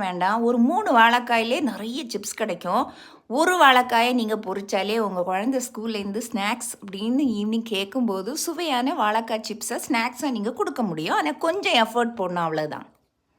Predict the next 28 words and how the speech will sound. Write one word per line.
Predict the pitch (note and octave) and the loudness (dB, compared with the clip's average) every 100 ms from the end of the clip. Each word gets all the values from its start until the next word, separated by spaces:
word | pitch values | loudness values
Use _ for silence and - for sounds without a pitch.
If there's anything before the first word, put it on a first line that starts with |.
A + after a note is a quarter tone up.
| _ _ _ _ _ C4+ | _ _ _ _ _ 2
நம்ம | D4+ D4+ C#4+ | 4 4 4
உடல் | D#4+ A#4+ | 0 0
நலத்தை | G#4+ C4 A#3+ A#3+ | 0 -2 -2 -4
பேணி | A3 A#3 C4+ C4 | -4 -2 -2 -2
காக்கணும்னா | F#3+ G3+ C4 A3+ F3+ F#3+ G#3 | -4 -4 -2 -2 0 -2 -4
அதுல | E3+ G3+ G3+ | -4 -6 -8
கொஞ்சம் | F3+ G3+ E3 | -6 -2 -4
எஃபர்ட் | - G3 - - | -4 -6 -8 -6
போடணுங்க. | F3 F3 E3+ C3+ C3+ C#3 - - - - | -6 -4 -4 -4 -4 -8 -16 -20 -20 -4
சமையல் | - F#3 G#3+ A3+ E3+ | 2 2 4 2 2
ஆனாலும் | E3 E3+ F3+ - | 0 -2 -4 -6
சரி, | D#3 D#3 F3+ G#3+ | -6 -4 -6 -6
நம்ம | E3+ C#3 C#3+ D#3 F3 F3+ F3 | -6 -6 -4 -2 -2 -4 -6
சாப்பிட்ற | D#3+ E3 F3 F#3 F3 - | -6 -6 -6 -10 -10 -6
பொருட்கள் | G#3 A3+ A3+ G#3+ D#3+ | -4 -4 -6 -6 -6
எதுனாலும் | E3+ B3 G3 F3 G3+ | -2 -2 -2 -4 -6
பார்த்து | E3 G3+ A#3 | -6 -6 -6
பார்த்து | F#3+ F3+ F3 | -6 -4 -4
தான் | G3 - | -6 -4
சாப்பிடணும். | D#3+ D3+ D#3+ D3 C#3+ D#3+ A#3+ - - - - | -6 -6 -8 -6 -6 -6 -6 -10 -20 -14 -2
இந்த | A3 A3+ | 0 2
செயற்கை | C#4 D#4 D#4+ E4 B3+ | 0 -2 -2 -2 0
உரங்கள் | A3+ A#3 A#3 A3+ | 0 0 0 -2
போட்ட | G#3 G#3+ | -4 -2
காய்கறிகள், | G#3+ F#3 F#3 G3+ G3+ G#3 G#3 | -2 -2 -2 -4 -4 -6 -6
பழங்கள்ல | E3+ F3 G3+ F3+ D#3+ A#3+ | -6 -4 -4 -4 -4 -2
நிறைய | G3+ - A#3 C4 E4+ - | -4 -6 -8 -4 -4 -2
கேடு | G3+ G#3+ A#3 | -2 0 0